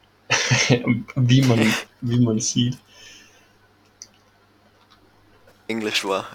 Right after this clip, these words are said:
Speaker 2: Engl-, Englisch hat sogar Spaß gemacht, sag ich ganz ehrlich. Mir hat die englische mündliche Matura Spaß gemacht, weil's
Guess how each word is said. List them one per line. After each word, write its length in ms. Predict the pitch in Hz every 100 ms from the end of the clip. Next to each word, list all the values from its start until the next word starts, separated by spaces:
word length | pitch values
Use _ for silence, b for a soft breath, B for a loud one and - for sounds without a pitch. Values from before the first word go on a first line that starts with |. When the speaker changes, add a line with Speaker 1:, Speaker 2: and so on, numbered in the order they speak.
| -
Speaker 2:
Engl-, 280 | 123 127 -
Englisch 340 | 131 180 - 175
hat 120 | 165
sogar 240 | 160 151
Spaß 320 | - 160 156 -
gemacht, 280 | 113 110
sag 140 | 113 110
ich 120 | -
ganz 180 | 113 113
ehrlich. 240 | 107 113
Mir 140 | 123 131
hat 160 | 135
die 60 | -
englische 360 | 120 131 127 123
mündliche 420 | 131 139 120 123
Matura 360 | 117 131 117
Spaß 340 | - - 123 -
gemacht, 240 | 113 113 -
weil's 220 | 110